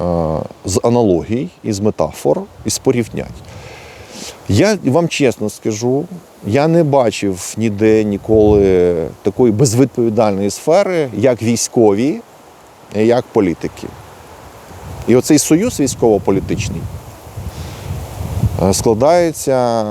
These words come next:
ну, наводить на мене жах, я чесно скажу, і він складається з абсолютно безвідповідальних людей.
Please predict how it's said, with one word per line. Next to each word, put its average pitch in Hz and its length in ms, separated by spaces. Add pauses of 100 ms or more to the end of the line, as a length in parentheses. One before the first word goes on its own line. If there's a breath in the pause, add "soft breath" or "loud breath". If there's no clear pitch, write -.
(560)
ну, 127 120
наводить 147 460
на 113 60
мене 110 240
жах, 151 280 (120)
я 110 120
чесно 87 360
скажу, 143 540 (200)
і 104 100
він 135 100
складається 135 800
з - 160
абсолютно 117 500
безвідповідальних 90 1000
людей. 71 240